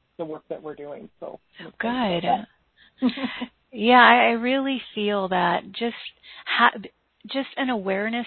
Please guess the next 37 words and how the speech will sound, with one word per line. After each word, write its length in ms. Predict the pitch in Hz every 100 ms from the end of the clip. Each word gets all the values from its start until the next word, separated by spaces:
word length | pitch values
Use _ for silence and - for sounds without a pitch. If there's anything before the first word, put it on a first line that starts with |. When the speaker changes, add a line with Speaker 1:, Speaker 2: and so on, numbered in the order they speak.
| -
Speaker 2:
or 60 |
an 80 | 196
identification 960 | 190 180 202 208 - - 196 202 - 220
of 100 | 220 -
something. 520 | 233 233 240 240 254 - - -
It's 160 | 196 -
like 160 | 208 196
a 40 | 185
light 380 | 185 202 226 196
bulb, 240 | 190 185
like, 180 | 185 -
"Oh 120 | 226
my 160 | 226 196
gosh, 240 | 208 202 190
now 200 | 202 196
there's 180 | 214 196
a 80 | 190 -
solution. 680 | 196 175 185 208 - 165 170
Now 340 | 180 190 196 190 - -
I 240 | - 185 190
know 720 | 185 196 214 196 180 180 185 - _ _ _ _ _ _ _ - - _ _ -
what's 360 | 202 214 233 -
wrong 560 | 185 185 277 240 - 233 185
<laughs> 40 |
or 140 | 262
what's 220 | 214 233 - -
going 320 | 214 190 185
on 220 | 202 285
here, 460 | 269 190 175 175 196 - - -
and 160 | 202 196
now 200 | 202 202
we 160 | 196 190
can 300 | - 185 175
resolve 600 | 175 180 180 185 170 170
it 180 | 170 180 -
and, 360 | - 185 175 175
um, 500 | 175 170 165 180